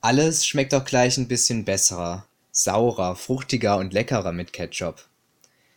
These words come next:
Ja, ich begrüße euch recht herzlich zu unserer ersten Podcast-Folge unseres Podcasts. Das ist komplettes Neuland für uns. Wir werden sehen, wie wir damit umgehen, beziehungsweise ihr werdet es in den nächsten Minuten sehen und hören.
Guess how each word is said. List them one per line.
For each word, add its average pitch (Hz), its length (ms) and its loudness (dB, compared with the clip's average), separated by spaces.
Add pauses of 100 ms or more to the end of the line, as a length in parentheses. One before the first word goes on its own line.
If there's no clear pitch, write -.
(260)
Ja, 135 120 0
ich 101 100 -4
begrüße 107 440 -4
euch 98 280 -2
recht 98 280 -4
herzlich 95 500 -4
zu 95 180 0
unserer 90 560 -6
ersten 117 320 -4
Podcast-Folge 98 720 2
unseres 98 480 -4
Podcasts. 117 760 -4 (760)
Das 107 160 -4
ist 107 140 -4
komplettes 101 340 -4
Neuland 110 340 -2
für - 120 -4
uns. 147 420 -4
Wir 101 160 -2
werden 95 300 -4
sehen, 95 280 -2
wie 95 80 -6
wir 92 80 -6
damit 92 240 -6
umgehen, 107 460 -6
beziehungsweise 98 640 -4
ihr 120 240 -2
werdet 123 200 -2
es 117 140 -2
in 123 120 0
den 117 100 -2
nächsten 117 320 0
Minuten 113 480 -2
sehen 135 400 2
und 101 240 -6
hören. 135 500 -2